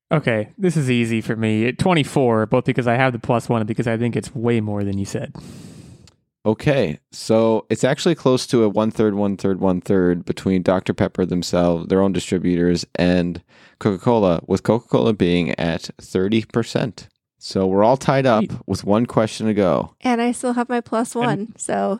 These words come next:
Speaker 1: Nerd
Speaker 3: sorry
Speaker 1: Bummer
Speaker 3: about
Speaker 1: has
Speaker 3: it.
Speaker 1: the plus one, so I have to, I have to get it exactly right. How many? Ask me how many flavors again.
Speaker 2: Well, this,
Speaker 1: I know
Speaker 2: this,
Speaker 1: that
Speaker 2: this
Speaker 1: one.
Speaker 2: answer is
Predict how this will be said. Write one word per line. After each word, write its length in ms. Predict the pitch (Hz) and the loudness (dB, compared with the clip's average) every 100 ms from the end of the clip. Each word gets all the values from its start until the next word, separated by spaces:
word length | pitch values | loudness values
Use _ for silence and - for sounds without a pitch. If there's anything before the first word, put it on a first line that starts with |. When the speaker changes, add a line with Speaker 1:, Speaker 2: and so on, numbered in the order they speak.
| - | -8
Speaker 1:
Nerd 40 | |
Speaker 3:
sorry 180 | - 156 208 | -2 2 4
Speaker 1:
Bummer 80 | |
Speaker 3:
about 260 | 175 160 156 | 4 4 4
Speaker 1:
has 40 | 139 | 2
Speaker 3:
it. 80 | |
Speaker 1:
the 20 | 127 | 2
plus 260 | 143 127 139 | 2 2 2
one, 160 | 123 | 0
so 120 | 117 | 2
I 40 | 127 | 0
have 100 | 120 | 0
to, 100 | 131 - _ _ | -6 -10 _ _
I 40 | 139 | -4
have 120 | 135 | -2
to 80 | 143 | 0
get 140 | 143 | 2
it 60 | 120 | 2
exactly 460 | 113 117 120 120 113 | 2 2 2 2 2
right. 280 | 113 107 | 2 0
How 100 | 135 151 | 2 0
many? 160 | - 160 | 0 0
Ask 220 | 151 - | 0 2
me 60 | 165 | 2
how 80 | |
many 120 | 147 127 | 2 2
flavors 360 | 123 117 107 | 0 0 -2
again. 260 | 104 98 101 _ _ _ _ _ 104 | -2 -4 -6 _ _ _ _ _ 2
Speaker 2:
Well, 120 | 101 | 4
this, 180 | 139 - _ | 2 0 _
Speaker 1:
I 80 | - | 2
know 80 | 123 | 4
Speaker 2:
this, 120 | 120 | 4
Speaker 1:
that 120 | 110 | 2
Speaker 2:
this 220 | 110 120 127 | 2 2 2
Speaker 1:
one. 100 | 143 | 2
Speaker 2:
answer 300 | 147 110 | 2 2
is 120 | 104 | 2